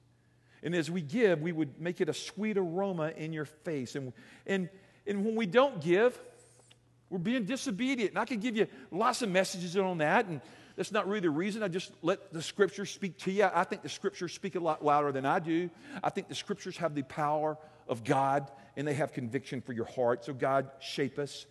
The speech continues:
Martin Luther, the great reformer, said there needs to be three conversions. And those three conversions are simply this. Head, heart. You wanna guess the third one?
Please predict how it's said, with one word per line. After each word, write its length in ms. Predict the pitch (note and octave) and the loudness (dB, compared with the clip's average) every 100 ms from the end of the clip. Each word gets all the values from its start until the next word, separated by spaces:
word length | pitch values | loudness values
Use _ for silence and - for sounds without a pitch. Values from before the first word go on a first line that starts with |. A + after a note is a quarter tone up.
| _ - - | _ -20 -10
Martin 360 | E3 A#3 C4 A3+ | 4 6 6 6
Luther, 400 | G3 F3 F#3+ F#3+ - - _ _ _ _ _ _ - | 2 2 2 0 -2 -20 _ _ _ _ _ _ -4
the 100 | C#3+ | -2
great 320 | D#3 G3 G3 | 4 4 4
reformer, 600 | G3+ F3 C#3+ C3+ C#3+ E3+ - - _ _ _ | 2 0 0 -2 -2 -4 -8 -20 _ _ _
said 260 | - - B3+ | -8 0 2
there 140 | A#3+ | 2
needs 240 | A3 C4+ A3+ | -2 -2 -2
to 80 | F#3+ | -2
be 140 | G3+ | -4
three 320 | - G#3+ A#3 | -2 -2 0
conversions. 800 | - A3 D#3 C3 A2 - - - - _ _ _ _ - | 0 0 2 2 0 -8 -18 -20 -20 _ _ _ _ -2
And 140 | F#3 | 2
those 160 | A#3 A#3+ | 2 0
three 280 | - B3+ C#4+ | 0 -2 0
conversions 640 | C#4 A3 G#3 G3+ F#3 E3 | 0 2 4 4 2 -6
are 60 | D#3+ | -6
simply 400 | F#3 E3 D3+ C3 | -4 -4 -4 -4
this. 380 | G2 - - - _ _ _ _ _ _ - | -6 -10 -18 -20 _ _ _ _ _ _ 0
Head, 420 | A#3 A3 A#3+ - - - - _ _ _ _ _ _ _ _ _ _ _ _ _ _ - | 6 8 8 6 -10 -18 -20 _ _ _ _ _ _ _ _ _ _ _ _ _ _ 2
heart. 540 | - B3+ F#3+ A3 - - - - - _ _ - _ _ _ _ | 10 12 12 8 2 -14 -18 -20 -20 _ _ -20 _ _ _ _
You 80 | - | -2
wanna 140 | F#3+ F#3 | 2 4
guess 240 | F#3 F#3 | 4 4
the 80 | F#3+ | 2
third 240 | G3+ G#3+ | 6 6
one? 160 | B3 | 4